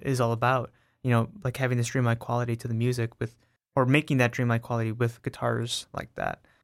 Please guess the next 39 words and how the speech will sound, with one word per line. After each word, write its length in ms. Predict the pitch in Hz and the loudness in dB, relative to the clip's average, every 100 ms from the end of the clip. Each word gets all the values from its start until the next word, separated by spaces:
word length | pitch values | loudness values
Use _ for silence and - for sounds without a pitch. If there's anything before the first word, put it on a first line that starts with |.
| _ | _
Eddie, 320 | 156 151 127 - | 0 4 4 4
I, 140 | 123 | 4
I, 200 | 127 135 135 | 4 4 2
I 60 | |
had 300 | 139 147 143 | 4 4 6
you 200 | 147 131 | 6 6
listen 240 | 127 123 131 | 4 2 2
to 420 | 131 120 113 117 | 4 4 4 2
My 120 | 123 | 2
Bloody 180 | 123 120 | 4 4
Valentine, 600 | 117 147 143 123 113 113 - _ _ - | 4 4 2 0 0 -2 -6 _ _ -2
and 520 | 123 117 113 113 117 | 4 6 4 2 2
even 200 | 135 131 | 4 4
though 300 | 123 120 117 | 6 6 4
I 60 | 117 | 2
know 100 | 117 | 2
you, 260 | 113 113 - | 0 -2 -6
you 300 | - 123 117 _ | -4 -4 -4 _
kinda 160 | 143 120 | 2 2
disliked 380 | 117 151 165 165 | 2 0 0 0
it, 160 | 113 - _ _ | -2 -2 _ _
would 100 | 147 | 2
you 100 | 127 | 4
agree 220 | 123 131 120 | 4 4 4
that, 180 | 120 | 2
like, 340 | 117 117 113 - - | 0 0 -2 -8 -2
you 120 | 131 | 2
can 280 | 139 127 127 - - | 4 4 2 -6 -4
see 200 | - 151 | 2 4
elements 420 | 135 127 120 - | 4 4 0 0
of, 340 | 127 123 120 - | 2 2 0 -4
like, 220 | 127 120 | -4 0
a 80 | 120 | -2
band 260 | 120 123 120 | 2 2 2
like 140 | 113 | 0
My 120 | 120 | 0
Bloody 180 | 117 117 | 0 0
Valentine 480 | 113 113 117 113 113 | 0 -2 -2 -4 -4
in 460 | - 113 110 113 | -4 -4 -2 -4